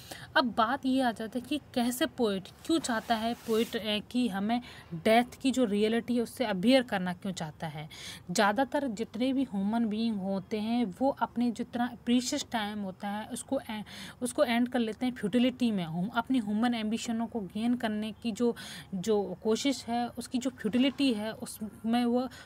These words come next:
उसको अपने जो क्रूशियल टाइम होता है, इंपॉर्टेंट टाइम, वो जो एंजॉयमेंट का होता है, जो थिंकिंग का होता है, उसको लॉस्ट कर देते हैं। तो ये बोल, चाहे पोएट है बार बार यही बोल रहा है कि जो वर्ल्डली आपकी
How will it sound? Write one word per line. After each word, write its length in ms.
उसको 220
अपने 240
जो 160
क्रूशियल 540
टाइम 280
होता 280
है, 120
इंपॉर्टेंट 500
टाइम, 180
वो 160
जो 200
एंजॉयमेंट 600
का 140
होता 260
है, 200
जो 220
थिंकिंग 380
का 100
होता 300
है, 60
उसको 340
लॉस्ट 380
कर 140
देते 340
हैं। 200
तो 60
ये 260
बोल, 360
चाहे 280
पोएट 440
है 100
बार 280
बार 160
यही 340
बोल 220
रहा 160
है 140
कि 220
जो 260
वर्ल्डली 540
आपकी 320